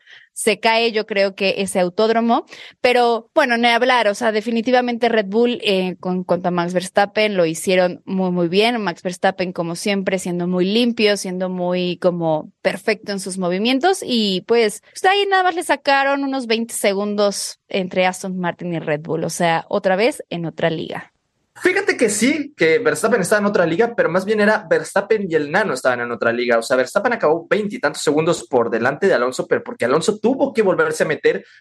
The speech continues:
Speaker 2: porque la diferencia entre ellos cuando, o sea, antes de comenzar a llover era ya de ocho segundos. Aston Martin podía ganar todo, no perdieron nada, o sea, volvieron a meter a, a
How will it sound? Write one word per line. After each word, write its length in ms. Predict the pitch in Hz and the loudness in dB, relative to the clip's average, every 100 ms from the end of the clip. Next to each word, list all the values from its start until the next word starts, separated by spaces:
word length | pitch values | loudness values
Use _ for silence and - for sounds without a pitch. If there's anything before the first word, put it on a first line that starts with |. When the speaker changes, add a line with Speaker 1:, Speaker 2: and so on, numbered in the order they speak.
| - | -2
Speaker 2:
porque 260 | 185 208 | -2 2
la 100 | 208 | 2
diferencia 520 | 185 190 190 226 262 | 2 0 0 0 -2
entre 180 | 294 240 | 0 2
ellos 320 | 190 165 - - | 2 0 -4 -2
cuando, 640 | 160 160 151 156 151 147 | 2 2 0 -2 0 0
o 120 | - | 0
sea, 160 | 143 - - | -2 -4 -2
antes 240 | 214 247 | -2 0
de 160 | 180 - | -2 -2
comenzar 380 | 156 147 135 180 | -4 -2 2 2
a 40 | |
llover 220 | 160 170 | 2 2
era 160 | 208 214 | 2 0
ya 220 | 160 240 | 2 2
de 100 | 262 | 2
ocho 280 | 262 269 277 | 2 0 -4
segundos. 760 | - 156 143 185 143 - - _ - | -2 -2 0 0 0 -6 -8 _ -2
Aston 420 | 254 277 - 302 | -2 0 0 2
Martin 380 | 262 262 285 269 | 2 0 -2 -2
podía 320 | 190 196 240 | 0 2 2
ganar 400 | 254 190 202 196 | 2 0 0 0
todo, 240 | 202 180 165 | 2 2 2
no 240 | 190 311 | 0 0
perdieron 440 | 302 208 202 185 139 | 0 0 0 0 0
nada, 260 | 135 180 | 0 0
o 80 | 139 | -2
sea, 140 | 123 | -4
volvieron 280 | 113 113 170 | -6 0 0
a 40 | 160 | 0
meter 240 | 113 139 | -2 0
a, 120 | 143 | 0
a 140 | - | -2